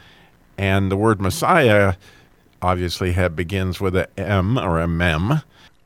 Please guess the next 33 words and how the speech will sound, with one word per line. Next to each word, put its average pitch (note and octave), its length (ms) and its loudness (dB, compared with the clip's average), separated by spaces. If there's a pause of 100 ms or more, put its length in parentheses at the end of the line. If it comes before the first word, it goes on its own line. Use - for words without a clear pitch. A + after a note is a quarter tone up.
or C3+ 160 0
the C#3 80 0
word C#3 260 0
king, D3 480 -2
which F#2+ 220 -8
itself D#3+ 400 -6
starts G#2+ 320 -4
with G2+ 160 -4
a - 180 -8
M, B2+ 500 -2
Malik. B2 540 -4 (560)
And A2 180 -2
so C#3 520 4
when B2 240 2
you B2 80 4
see A3+ 280 -2
a F3 80 6
mem C#3+ 480 4
at A2+ 120 0
the A#2 80 2
beginning C3+ 460 0
of G#2 100 2
a G2+ 80 2
word, G#2+ 420 2
you G#2+ 100 -4
realize B2 420 2
this C#3 160 -4
is - 40 -6
sort G3 200 2
of D#3+ 100 0
a C#3 80 6
royal B2+ 400 6
word, D2+ 400 -8